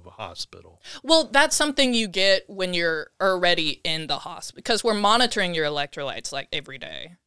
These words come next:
Speaker 1: Okay.
Speaker 2: So if you get, like, really low potassium, you can get, like, heart arrhythmias, which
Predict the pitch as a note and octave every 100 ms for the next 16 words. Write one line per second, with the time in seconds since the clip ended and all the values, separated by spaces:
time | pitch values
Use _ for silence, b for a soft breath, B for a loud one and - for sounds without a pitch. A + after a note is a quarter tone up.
0 | _ _ - - G#3 F#3+ F3+ F3 - F#3+
1 | G#3 G3+ G3 G3 E3+ - _ G3 G3 G3
2 | F#3 F3 F3 E3 D#3+ D3 D#3+ C#3+ - C#3+
3 | D3 B2+ D3 C3+ C3+ _ _ _ - -
4 | - F#3 E3 E3 _ _ - D3 C#3+ C3
5 | C#3 G#2+ - - F3+ - - - _ E3
6 | E3 C#3 - - - -